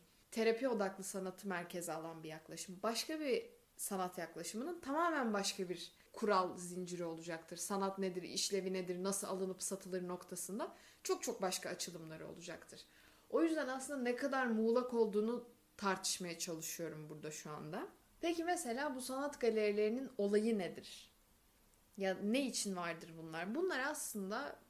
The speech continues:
böyle bin yedi yüzlü yıllarda falan Fransa'da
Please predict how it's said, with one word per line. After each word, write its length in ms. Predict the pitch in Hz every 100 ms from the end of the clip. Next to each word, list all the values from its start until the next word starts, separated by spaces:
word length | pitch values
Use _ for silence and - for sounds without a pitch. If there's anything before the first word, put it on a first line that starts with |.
| -
böyle 240 | 226 226
bin 100 | 233
yedi 220 | 254 269 294
yüzlü 220 | 247 208
yıllarda 500 | 208 208 220 220 226
falan 420 | 226 220 226 311 - - - - _ _ -
Fransa'da 640 | 254 262 247 202 180